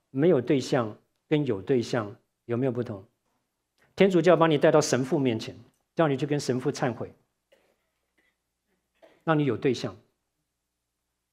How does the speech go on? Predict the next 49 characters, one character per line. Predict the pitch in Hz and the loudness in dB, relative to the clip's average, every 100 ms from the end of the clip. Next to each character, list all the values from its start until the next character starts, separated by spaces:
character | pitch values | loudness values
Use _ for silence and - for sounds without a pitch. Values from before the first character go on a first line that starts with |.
| _ _ _ _ _ _ 131 - - | _ _ _ _ _ _ -20 -20 -4
现 | - 190 | 2 4
在 | 160 | 4
忙 | 143 | 4
到 | 170 170 | 6 4
一 | |
个 | 160 | 4
地 | 165 | 2
步， | 160 165 | 2 2
没 | 170 | 4
有， | 165 147 | 4 4
没 | 170 | 4
有 | 156 | 4
空 | 147 165 | 4 0
去。 | 147 160 | 0 0
他 | 143 | 2
们 | 156 156 | 2 2
这 | 156 | 2
个 | 139 | 2
神 | 131 135 147 | 0 0 -2
父 | 160 | 0
那 | 160 | 0
边 | 147 143 | 0 2
有 | 120 | 0
传 | - 123 135 | 0 -2 0
真 | 151 | 0
器， | - - 120 | -2 -4 -4
现 | - 156 | -2 0
在 | 156 | 2
有 | 117 | 2
email | 131 151 143 107 | 2 2 2 0
了 | 95 101 | -4 -6
哈， | 120 113 - - | -6 -8 -14 -12
你 | 135 | -2
可 | 135 | 2
以 | |
把 | 156 120 | 4 2
认 | 147 135 | 2 0
罪 | 139 | 0
的 | 131 | 0
东 | 131 | 0
西 | 135 | -2
寄 | 135 127 | -4 -4
给 | 110 | -4
他， | 101 110 113 - - - | -4 -4 -4 -10 -16 -8
呃， | 113 | -6
跟 | 123 | -4
他 | 127 | -2
认 | 123 110 | -2 -4
罪。 | 104 110 | -4 -8